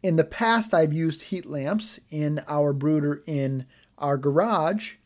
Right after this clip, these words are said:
and that wasn't necessarily a heated, um, or climate-controlled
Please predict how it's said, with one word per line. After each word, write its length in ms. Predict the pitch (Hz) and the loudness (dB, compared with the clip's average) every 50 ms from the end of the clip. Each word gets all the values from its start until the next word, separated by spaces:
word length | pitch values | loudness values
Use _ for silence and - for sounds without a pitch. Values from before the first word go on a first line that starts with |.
| _ _ - | _ _ -6
and 100 | 233 247 | 2 4
that 120 | 285 285 247 | 4 4 4
wasn't 300 | 254 240 214 214 202 196 | 2 0 0 0 0 2
necessarily 720 | 202 196 180 185 170 - 196 190 180 170 156 147 139 139 | 2 2 2 -2 -4 2 2 4 4 4 2 2 2 2
a 120 | 135 135 | 2 0
heated, 720 | 131 - - - - 226 226 208 180 147 139 143 160 160 - _ _ _ _ _ _ _ _ _ - | -2 -6 -12 -4 0 0 2 4 4 4 4 2 0 -8 -10 _ _ _ _ _ _ _ _ _ -10
um, 640 | 135 143 135 131 131 127 127 123 123 127 127 131 - | -6 -4 -2 -2 -2 -2 -2 -4 -4 -6 -8 -8 -8
or 200 | - 160 156 147 | -2 0 0 0
climate-controlled 1200 | 143 - - 180 175 175 175 165 - - - - 147 139 - - 180 165 156 147 139 127 127 120 | 0 -2 0 0 0 2 0 -2 -4 -8 -6 -6 -6 -6 -4 0 2 4 6 4 4 2 0 -8